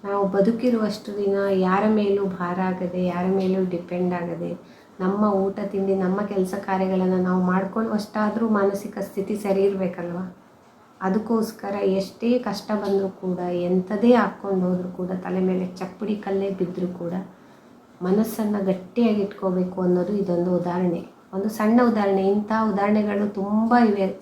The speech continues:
ಸಾವಿರಗಟ್ಲೆ, ಲಕ್ಷಗಟ್ಲೆ ಇದೆ. ಮನೆ, ಮಠ, ಮಕ್ಕಳು, ಮರಿ ಎಲ್ಲರೂ ಕೂಡ ನೋಡ್ಕೊಂಡ್ರೂ ಕೂಡ ಮಾನಸಿಕವಾಗಿ ಅಸ್ವಸ್ಥಾಗಿ ಬಿಟ್ರೆ ನಾವು ಮಾತ್ರೆ ನುಂಗ್ಕೊಂಡು ಅದು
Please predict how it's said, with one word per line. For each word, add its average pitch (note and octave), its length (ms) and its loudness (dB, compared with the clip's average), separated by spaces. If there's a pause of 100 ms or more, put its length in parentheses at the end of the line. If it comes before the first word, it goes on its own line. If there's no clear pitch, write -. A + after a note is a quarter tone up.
ಸಾವಿರಗಟ್ಲೆ, G3+ 720 0
ಲಕ್ಷಗಟ್ಲೆ G#3 640 -6
ಇದೆ. E3+ 160 -6 (1500)
ಮನೆ, G3+ 240 2 (140)
ಮಠ, G3 220 -2 (260)
ಮಕ್ಕಳು, G3 380 -2 (100)
ಮರಿ F#3 240 0 (140)
ಎಲ್ಲರೂ G3 400 0 (100)
ಕೂಡ F#3 140 -2 (160)
ನೋಡ್ಕೊಂಡ್ರೂ G#3 500 0 (100)
ಕೂಡ G3 140 -4 (160)
ಮಾನಸಿಕವಾಗಿ F#3+ 800 -2
ಅಸ್ವಸ್ಥಾಗಿ G3 640 -2
ಬಿಟ್ರೆ F3+ 320 -4 (120)
ನಾವು F3 180 -6 (480)
ಮಾತ್ರೆ G3+ 400 0
ನುಂಗ್ಕೊಂಡು F#3 760 2 (260)
ಅದು G3 180 4